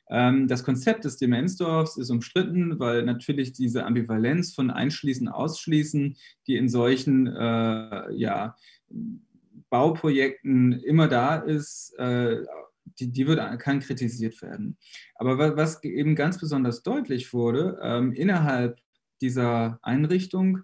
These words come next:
die an die spezifische Form der Orientierungsveränderung von Personen mit demenziellen Erkrankungen angepasst wird, indem sie zum Beispiel rund ist,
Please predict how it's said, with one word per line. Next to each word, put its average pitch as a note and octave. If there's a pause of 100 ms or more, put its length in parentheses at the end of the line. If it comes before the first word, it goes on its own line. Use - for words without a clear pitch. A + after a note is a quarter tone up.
(260)
die B2
an A2
die B2
spezifische E3
Form D3+
der A#2+
Orientierungsveränderung B2
von A#2
Personen A#2
mit A#2+
demenziellen A2+
Erkrankungen A#2
angepasst -
wird, B2+
indem B2
sie A2+
zum A2+
Beispiel A#2+
rund E3
ist, C#3